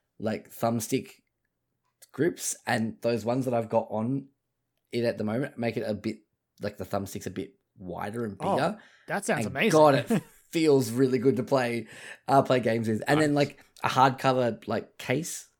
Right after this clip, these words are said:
Speaker 1: to put it in with, has all my
Speaker 2: Nice.
Speaker 1: games, and that where the games sit actually, like, Velcros across, so it, and on the back of that, it's, like, almost like, um, uh, microfiber,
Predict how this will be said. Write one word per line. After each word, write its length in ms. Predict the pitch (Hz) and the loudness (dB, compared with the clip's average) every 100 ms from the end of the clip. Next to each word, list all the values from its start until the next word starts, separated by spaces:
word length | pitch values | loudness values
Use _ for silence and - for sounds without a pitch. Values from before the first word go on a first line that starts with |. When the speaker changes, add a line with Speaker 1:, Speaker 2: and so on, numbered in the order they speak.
| - | -18
Speaker 1:
to 80 | 117 | -8
put 160 | 131 | -6
it 80 | 127 | -2
in 160 | 139 139 | -2 -4
with, 120 | 135 | -8
has 200 | - 117 | -8 -4
all 80 | 113 | -4
my 60 | |
Speaker 2:
Nice. 80 | 110 | -4
Speaker 1:
games, 460 | 110 123 123 127 - _ - - - | -2 -2 -2 -4 -8 _ -20 -18 -6
and 140 | 127 | -2
that 160 | 123 127 | 0 2
where 140 | 135 | 2
the 80 | 117 | 2
games 420 | 107 123 127 131 | 0 0 0 -4
sit 220 | - 139 - | -2 -4 -2
actually, 360 | 113 - 113 | -6 -2 -2
like, 300 | 110 107 - | -2 -4 -6
Velcros 720 | 98 110 113 110 107 110 104 - - | -6 -2 0 0 0 0 -4 -12 -14
across, 360 | 92 113 135 | -4 -2 0
so 200 | - 117 - | 0 -2 -2
it, 160 | 120 - _ _ _ _ _ _ _ | -6 -8 _ _ _ _ _ _ _
and 100 | 135 | 0
on 80 | 120 | 2
the 60 | 113 | 2
back 240 | 123 127 | 2 2
of 100 | 123 | 2
that, 200 | 113 113 113 | 2 0 -4
it's, 240 | 110 - | -8 -2
like, 300 | 113 107 - - _ _ _ | 0 0 -6 -20 _ _ _
almost 460 | - 117 120 113 - | -6 -2 -2 -4 -2
like, 320 | 104 104 107 | -2 -2 -4
um, 400 | 98 98 95 101 - _ _ _ _ _ _ _ - _ _ _ _ | -6 -6 -8 -12 -16 _ _ _ _ _ _ _ -20 _ _ _ _
uh, 140 | 117 110 | -10 -6
microfiber, 880 | 113 113 127 - 131 135 143 143 | -4 -2 -2 2 4 4 2 0